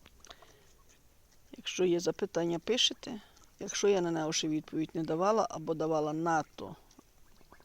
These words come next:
вже далеко воно, то я зніму відео повторно і розкажу.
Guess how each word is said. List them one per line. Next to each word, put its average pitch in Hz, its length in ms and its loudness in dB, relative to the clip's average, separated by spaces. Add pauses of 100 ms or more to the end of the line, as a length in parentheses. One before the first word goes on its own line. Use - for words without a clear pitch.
вже 170 340 -4 (220)
далеко 180 540 2
воно, 226 360 -2 (840)
то - 120 -4
я 403 200 2
зніму 233 300 0
відео 202 340 2
повторно 185 560 -4
і 180 120 0
розкажу. - 560 -10